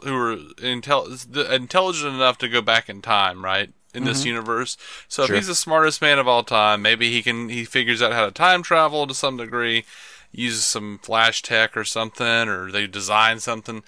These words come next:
Speaker 1: You know, once he's telepathic, he can just read, you know,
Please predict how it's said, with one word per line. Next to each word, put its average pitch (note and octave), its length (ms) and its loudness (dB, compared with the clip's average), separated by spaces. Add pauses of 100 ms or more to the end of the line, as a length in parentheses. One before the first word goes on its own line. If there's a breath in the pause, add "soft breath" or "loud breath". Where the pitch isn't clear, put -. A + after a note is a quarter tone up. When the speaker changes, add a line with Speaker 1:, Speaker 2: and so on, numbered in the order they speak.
(520 loud breath)
Speaker 1:
You A2+ 60 -2
know, A2 240 2
once A#2 300 -2
he's C3 200 -4
telepathic, C3+ 680 2
he C#3 100 -6
can C3 160 -6
just B2+ 280 -2 (120)
read, B2+ 420 -2 (200)
you C3+ 120 -6
know, A#2+ 360 0